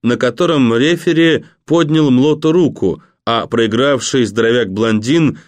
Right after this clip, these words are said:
в бешенстве смотрел на победителя. «Ты выиграл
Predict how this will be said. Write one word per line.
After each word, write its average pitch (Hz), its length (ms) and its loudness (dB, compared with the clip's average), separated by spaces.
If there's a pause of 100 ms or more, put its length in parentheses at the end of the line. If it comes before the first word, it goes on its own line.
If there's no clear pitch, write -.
(120)
в 95 160 -10
бешенстве 139 680 -2
смотрел 120 540 -2
на 113 180 0
победителя. 113 840 -2 (840)
«Ты 107 340 -2
выиграл 117 560 -2